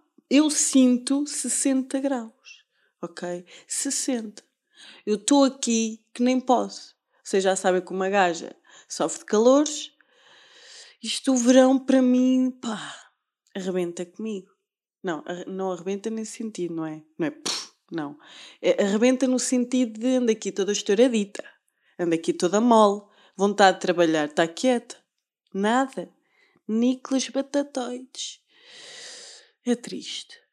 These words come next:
Porque é que uma gaja é tão caliente, não é?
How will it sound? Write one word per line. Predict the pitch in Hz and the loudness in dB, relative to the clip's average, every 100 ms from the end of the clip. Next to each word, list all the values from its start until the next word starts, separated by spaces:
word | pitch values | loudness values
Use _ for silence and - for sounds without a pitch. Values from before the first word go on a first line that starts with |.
| _ | _
Porque | - - | -14 -6
é | 190 | -6
que | 190 | -4
uma | 180 | -4
gaja | 175 180 185 | -2 -4 -6
é | |
tão | - 185 175 170 | -10 -8 -6 -6
caliente, | 165 185 170 160 147 156 196 - - _ _ - | -6 -2 0 0 -2 -8 -12 -14 -14 _ _ -8
não | 160 | -6
é? | 147 | -8